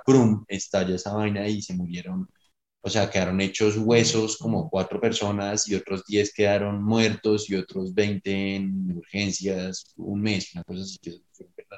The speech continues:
Bogotá. Entonces, no sé, me parece gracioso, eh, porque es algo, esta noticia, pues, de, de, de Lincoln Heights, como usted decía,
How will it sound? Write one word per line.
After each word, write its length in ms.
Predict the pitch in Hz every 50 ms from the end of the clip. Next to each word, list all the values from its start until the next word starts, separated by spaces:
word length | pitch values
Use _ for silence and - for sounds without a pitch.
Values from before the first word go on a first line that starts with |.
| - _ _
Bogotá. 280 | - 92 - - - _ _ _ _ _ _ _ _ _ _ _ _ _ _ _ _ _ _
Entonces, 440 | - 127 120 123 139 139 - - -
no 120 | 135 143
sé, 120 | 147 170 151
me 100 | 127 104
parece 300 | 117 110 107 104 110 113
gracioso, 880 | 127 147 135 135 - - 139 135 135 135 - 147 151 156 151 156 - _ _ -
eh, 840 | - 113 110 107 104 101 101 98 95 95 95 92 92 92 92 92 90 90 90 90 90 90 - _ _ _ _
porque 420 | - 120 117 110 113 - - 107
es 120 | 101 - 107
algo, 520 | 101 104 104 110 117 117 - - - - _ _ _ _ _ -
esta 200 | - 107 - 131
noticia, 420 | 127 123 110 123 113 113 117 113
pues, 180 | 113 117 113 110
de, 220 | 110 110 95 - 98
de, 160 | 101 95 90
de 140 | 90 98 95
Lincoln 360 | 95 98 98 95 104 98 101
Heights, 200 | 107 107 104 -
como 120 | - 107 101
usted 140 | - 98 92
decía, 280 | 90 - 104 98 98